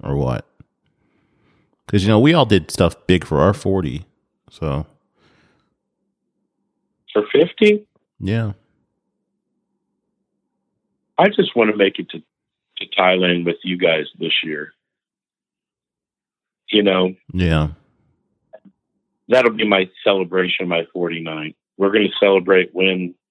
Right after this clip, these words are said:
Speaker 2: it don't have to be on my birthday, you know what I mean? I wanna keep doing my healthy thing.
Speaker 1: Yeah.
Speaker 2: I wanna keep working on my marriage.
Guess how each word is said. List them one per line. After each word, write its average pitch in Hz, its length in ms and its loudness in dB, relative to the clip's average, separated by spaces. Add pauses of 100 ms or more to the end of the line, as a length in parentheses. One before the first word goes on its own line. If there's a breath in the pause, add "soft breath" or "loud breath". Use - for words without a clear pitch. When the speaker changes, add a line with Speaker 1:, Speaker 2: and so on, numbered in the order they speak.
(1600)
Speaker 2:
it - 60 -8
don't 185 160 4
have 131 140 -2
to 98 60 -14
be 90 140 -6
on 85 100 -4
my 80 120 -2
birthday, 76 420 -6
you 82 160 -10
know 98 80 -2
what 101 80 2
I 101 60 2
mean? 95 240 -2 (920)
I 107 60 2
wanna 120 220 2 (120)
keep 110 280 -4 (600)
doing 107 240 2
my 95 200 0
healthy 95 440 0
thing. 104 340 0 (180)
Speaker 1:
Yeah. 78 380 0 (760)
Speaker 2:
I 98 60 2
wanna 98 240 -2 (120)
keep 98 240 -2
working 92 380 0
on 92 160 0
my 87 140 -2
marriage. 87 520 -4